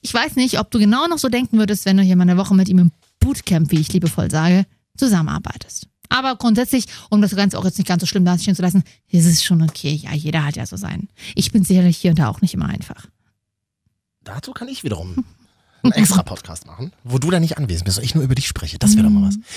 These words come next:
Speaker 2: Wollen wir nicht mal nächste Folge sprichst du nur über mich und ich nur über dich?
Speaker 1: Das ist ja nach fünf Minuten vorbei.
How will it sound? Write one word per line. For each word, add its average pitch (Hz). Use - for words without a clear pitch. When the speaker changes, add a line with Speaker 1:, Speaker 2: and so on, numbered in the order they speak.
Speaker 2:
Wollen 131
wir -
nicht 175
mal 160
nächste 165
Folge 160
sprichst -
du 160
nur 165
über 113
mich 170
und 143
ich 143
nur 139
über 120
dich? 90
Speaker 1:
Das -
ist 175
ja 185
nach 165
fünf -
Minuten 196
vorbei. 196